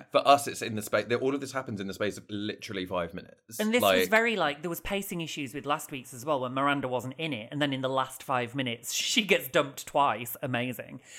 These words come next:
Speaker 1: Yeah.
Speaker 2: Um,
Speaker 1: <laughs>
Speaker 2: and so, um, then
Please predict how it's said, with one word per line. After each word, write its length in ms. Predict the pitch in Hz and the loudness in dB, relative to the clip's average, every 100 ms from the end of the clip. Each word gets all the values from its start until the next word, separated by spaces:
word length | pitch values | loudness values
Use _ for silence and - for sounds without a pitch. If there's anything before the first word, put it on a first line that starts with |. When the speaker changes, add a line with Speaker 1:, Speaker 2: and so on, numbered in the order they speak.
| - - | -10 2
Speaker 1:
Yeah. 320 | 156 156 151 | 6 8 8
Speaker 2:
Um, 320 | 156 165 151 - - | 4 -2 -4 -10 0
Speaker 1:
<laughs> 140 | 123 101 107 - - - | 2 2 -2 -8 -16 -2
Speaker 2:
and 220 | 180 190 185 | 0 0 0
so, 240 | 214 185 | 0 2
um, 400 | 180 185 185 180 - _ _ _ _ _ _ - | 2 0 -4 -6 -10 _ _ _ _ _ _ -6
then 340 | 180 190 185 | 0 0 0